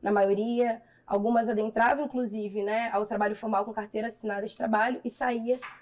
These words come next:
dos programas de transferência de renda. E isso é importante a gente destacar,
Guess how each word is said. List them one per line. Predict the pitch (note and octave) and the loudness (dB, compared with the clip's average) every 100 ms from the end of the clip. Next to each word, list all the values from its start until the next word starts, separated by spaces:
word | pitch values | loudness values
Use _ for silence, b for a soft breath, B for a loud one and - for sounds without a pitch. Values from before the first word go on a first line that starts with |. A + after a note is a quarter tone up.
| B | B
dos | G3 B3 B3 | 0 2 4
programas | B3 A#3 A#3 A#3+ | 4 4 2 2
de | |
transferência | A#3 A#3+ A#3+ A3+ A3 | 0 -2 -2 -4 -4
de | G#3 B3 | -2 0
renda. | G#3+ F3+ E3+ E3 | 0 -2 -6 -6
E | G3+ | -6
isso | G3+ | -4
é | |
importante | G#3+ G#3+ G#3+ A#3+ | -2 -4 -2 -2
a | A3+ | 0
gente | A#3+ - | -4 -4
destacar, | G#3 - B3 A3 A3+ | -6 0 2 2 0